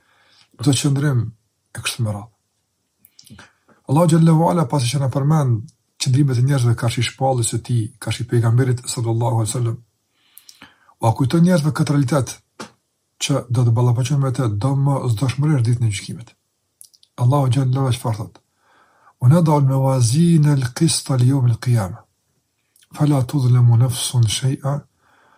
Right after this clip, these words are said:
wa in kana mithqala habatin min khardalin atayna biha wa kafa bina hasibin." Atë ditë do të vendosim peshore të sakta dhe precize. Ditën e gjykimit.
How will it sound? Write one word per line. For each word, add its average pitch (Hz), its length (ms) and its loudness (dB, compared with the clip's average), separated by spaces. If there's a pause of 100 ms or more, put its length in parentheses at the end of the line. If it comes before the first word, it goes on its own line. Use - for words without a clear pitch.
(220)
wa 139 120 -2
in 131 180 4
kana 160 340 2
mithqala 147 560 2
habatin 139 600 0
min 127 120 -2
khardalin 123 600 2 (160)
atayna 127 360 2
biha 123 420 2
wa 123 80 0
kafa 120 320 -2
bina 113 240 0
hasibin." 101 520 -10 (2000)
Atë 135 200 0
ditë 190 160 6
do 151 60 4
të 127 100 2
vendosim 151 560 4
peshore 147 420 2
të 120 160 -6
sakta 131 420 -2
dhe 107 80 0
precize. 104 500 -4 (1500)
Ditën 113 140 2
e 110 80 4
gjykimit. 107 380 -4